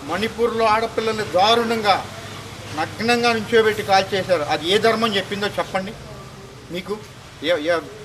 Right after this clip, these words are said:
నేను నరేంద్ర మోడీని అడుగుతున్నాను, క్లియర్గా అడుగుతున్నాను, ఏ ధర్మం చెప్పింది మీకు అలా ఆడపిల్లలు నగ్నంగా కాల్ చేయమని చెప్పి?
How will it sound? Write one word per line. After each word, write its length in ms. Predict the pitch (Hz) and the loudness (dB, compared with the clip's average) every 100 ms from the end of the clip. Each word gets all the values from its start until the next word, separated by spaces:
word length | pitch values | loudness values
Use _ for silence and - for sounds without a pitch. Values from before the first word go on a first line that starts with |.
| 139 | -8
నేను 220 | 170 180 | -6 -4
నరేంద్ర 440 | 165 180 208 208 | -4 -2 -2 0
మోడీని 380 | 208 202 208 202 | 0 0 -2 -2
అడుగుతున్నాను, 600 | 190 202 202 190 190 196 - - - | -4 -4 -6 -2 -2 -2 -8 -14 -10
క్లియర్గా 340 | 170 208 214 214 | -4 -2 2 2
అడుగుతున్నాను, 640 | 196 202 190 190 190 208 - - - | 2 -2 -2 -2 -2 -6 -12 -16 -6
ఏ 160 | 156 233 | 4 4
ధర్మం 420 | 202 226 254 269 254 | 6 4 6 4 4
చెప్పింది 300 | 240 226 214 | 2 -2 -2
మీకు 300 | 202 190 135 - - - - | -4 -8 -12 -12 -16 -16 -8
అలా 140 | 151 175 | 2 4
ఆడపిల్లలు 520 | 196 233 240 233 220 | 4 2 0 0 0
నగ్నంగా 480 | 196 190 220 226 226 | 0 0 0 2 2
కాల్ 360 | 196 202 202 | 4 0 2
చేయమని 320 | 220 202 185 | -2 0 -4
చెప్పి? 260 | 160 - | -6 -8